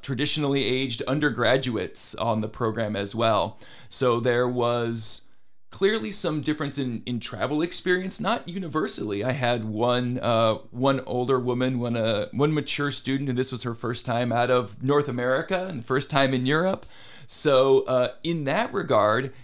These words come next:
she had kind of less international travel experience than some of the undergraduates. Some of the undergraduates, uh, did not have as much, um,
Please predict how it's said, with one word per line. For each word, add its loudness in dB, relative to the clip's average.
she -2
had 2
kind -2
of -10
less -2
international 2
travel -2
experience -4
than -2
some -2
of -2
the -4
undergraduates. 2
Some -2
of 0
the 0
undergraduates, 0
uh, 2
did 0
not 4
have 2
as -4
much, 0
um, 0